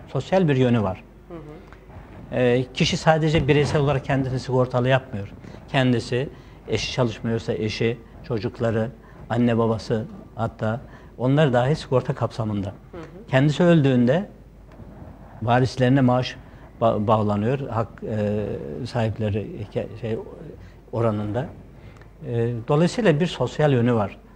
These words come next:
Speaker 2: Hı hı.
Speaker 1: bir kültürel yönü var, bir aile bağı var, e, toplumsal çevreye bir katkı, katkısı var.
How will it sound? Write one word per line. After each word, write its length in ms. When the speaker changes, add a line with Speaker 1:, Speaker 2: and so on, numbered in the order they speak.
Speaker 2:
Hı 60
hı. 260
Speaker 1:
bir 80
kültürel 460
yönü 280
var, 280
bir 180
aile 380
bağı 240
var, 160
e, 240
toplumsal 460
çevreye 580
bir 260
katkı, 360
katkısı 460
var. 180